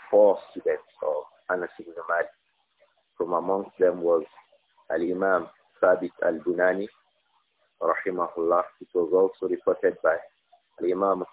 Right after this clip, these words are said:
Humayd al-Tawil, Humayd al-Tawil, rahimahullah.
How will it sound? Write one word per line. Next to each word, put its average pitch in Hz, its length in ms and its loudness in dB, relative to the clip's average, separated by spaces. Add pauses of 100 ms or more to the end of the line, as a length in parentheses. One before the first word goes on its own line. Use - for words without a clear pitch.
Humayd 98 380 0 (880)
al-Tawil, 95 720 2 (240)
Humayd 95 380 0
al-Tawil, 92 640 0 (920)
rahimahullah. 85 800 0